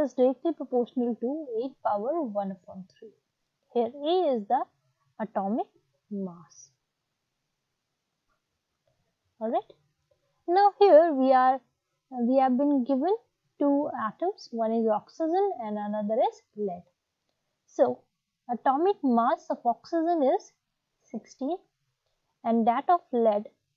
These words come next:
is two hundred and five. All right. So we can write the radius of, ratio of radius of oxygen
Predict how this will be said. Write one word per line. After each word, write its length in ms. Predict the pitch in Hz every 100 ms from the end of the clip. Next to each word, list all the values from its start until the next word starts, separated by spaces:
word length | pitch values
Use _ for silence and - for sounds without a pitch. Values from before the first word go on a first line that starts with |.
| _ 214
is 240 | 220 339 - _ _ _ _ _ _ _ _ _ _ _ _ _ _ _ _
two 160 | 311 320 277
hundred 340 | 233 226 233
and 200 | 254 339 320 _
five. 160 | - 165 _ _ _ _ _ -
All 120 | 214
right. 220 | 233 359 - _ _ _ _ -
So 200 | - 254
we 300 | 240 240 381
can 260 | - 381
write 340 | 226 202 226 302 _ _ _ _ _ _ _ -
the 80 |
radius 560 | 220 247 311 349 392 392
of, 120 | 262 - _ _ _ -
ratio 580 | 214 240 269 - 349 339
of 40 | -
radius 460 | 247 220 247 247
of 80 | 269 -
oxygen 720 | 240 240 - 370 285 226 226